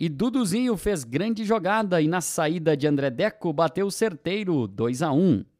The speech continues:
O gol animou o Pato, que partiu pro ataque. Mas o primeiro tempo fechou em dois a um Sorocaba. No segundo tempo, um jogo aberto, com o Pato tentando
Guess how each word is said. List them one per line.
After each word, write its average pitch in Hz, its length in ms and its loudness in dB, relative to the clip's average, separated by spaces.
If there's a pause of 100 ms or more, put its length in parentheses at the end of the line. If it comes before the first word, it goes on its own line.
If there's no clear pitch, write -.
(1120)
O 139 140 -6
gol 117 340 -2
animou 208 380 0
o 226 40 -4
Pato, 220 480 -4
que - 140 -8
partiu 196 500 -4
pro 214 140 -2
ataque. 190 640 -2 (580)
Mas 165 200 -2
o 151 60 -2
primeiro 143 380 -2
tempo 185 320 -2
fechou 185 400 -4
em 170 80 0
dois 160 320 -2
a 170 60 -2
um 165 140 0
Sorocaba. 175 760 -2 (960)
No 214 160 2
segundo 185 400 -2
tempo, 233 380 -4
um 233 120 4
jogo 214 220 2
aberto, 190 640 0 (300)
com 123 200 0
o 170 80 0
Pato 196 460 -2
tentando 165 800 0